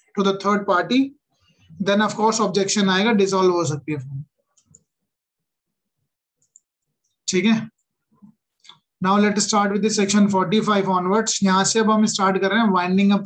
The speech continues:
process, क्योंकि form तो dissolve हो गई।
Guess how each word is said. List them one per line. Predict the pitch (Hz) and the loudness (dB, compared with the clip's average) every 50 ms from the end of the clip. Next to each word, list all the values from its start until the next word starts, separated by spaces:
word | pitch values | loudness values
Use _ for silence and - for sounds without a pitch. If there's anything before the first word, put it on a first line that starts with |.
| 190 180 | 0 0
process, | 175 170 - 226 208 160 - - - - - _ _ _ _ _ _ _ _ _ _ _ _ _ _ | 0 0 0 0 0 0 -2 -4 -4 -8 -12 _ _ _ _ _ _ _ _ _ _ _ _ _ _
क्योंकि | 190 185 202 220 | -2 0 0 0
form | 214 214 214 208 226 | 0 0 0 2 2
तो | 226 240 | 2 2
dissolve | 220 226 220 220 226 233 233 233 | 2 2 2 2 2 2 2 2
हो | 233 220 | 2 2
गई। | 214 220 220 220 | 2 0 -2 -4